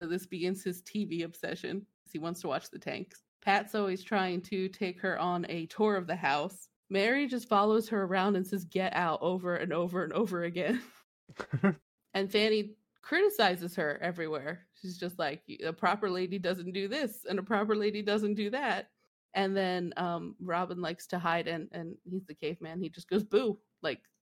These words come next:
Speaker 1: straight up old school ghost stuff. He just boos at her.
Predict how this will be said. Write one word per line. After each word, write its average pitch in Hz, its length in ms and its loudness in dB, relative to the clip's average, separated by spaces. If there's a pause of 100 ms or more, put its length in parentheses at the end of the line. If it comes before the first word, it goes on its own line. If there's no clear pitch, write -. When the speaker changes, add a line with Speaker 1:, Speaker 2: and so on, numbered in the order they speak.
(120)
Speaker 1:
straight 185 220 -2
up 180 180 -4 (180)
old 185 260 -2
school 185 240 0
ghost 180 360 -4
stuff. - 460 -2
He 196 140 -6
just 180 280 -6 (240)
boos 160 300 -4
at 185 140 -6
her. 220 320 -2